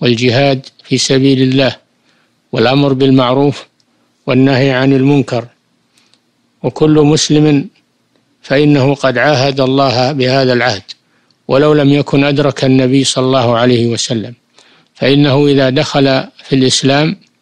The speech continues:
فقد عاهد الله سبحانه وتعالى. وإذا قال في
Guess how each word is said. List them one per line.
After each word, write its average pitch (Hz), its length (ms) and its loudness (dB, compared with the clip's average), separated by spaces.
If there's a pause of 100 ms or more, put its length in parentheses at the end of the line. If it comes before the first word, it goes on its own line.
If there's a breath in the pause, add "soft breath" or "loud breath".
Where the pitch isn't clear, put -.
(420)
فقد 151 300 -4
عاهد 131 420 0
الله 131 420 0
سبحانه 123 580 -4
وتعالى. 113 640 -4 (1400)
وإذا 143 420 2
قال 147 420 -2
في 139 400 0